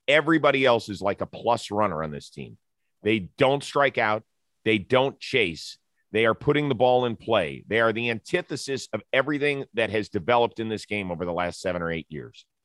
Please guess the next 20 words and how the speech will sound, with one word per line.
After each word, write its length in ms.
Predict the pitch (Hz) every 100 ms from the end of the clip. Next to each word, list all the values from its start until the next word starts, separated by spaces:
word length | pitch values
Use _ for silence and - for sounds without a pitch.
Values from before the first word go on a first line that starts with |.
| _ _ _
They 140 | 107 90
don't 260 | 113 127
put 140 | 151 151
the 60 |
ball 260 | 139 139 143
over 140 | 139
the 80 | 147
fence 300 | 143 131 -
a 60 | 113
lot, 300 | 107 113 - _ _ _ _ _ _ _
but 160 | 92 -
they 260 | 110 104
go 260 | 80 104 92
gap 320 | 85 127 135
to 80 | 123
gap. 400 | 101 117 113 _ _ _ _
They 140 | 98 98
take 420 | - 139 139 -
ninety 380 | 127 127 123 117
feet, 400 | - 104 101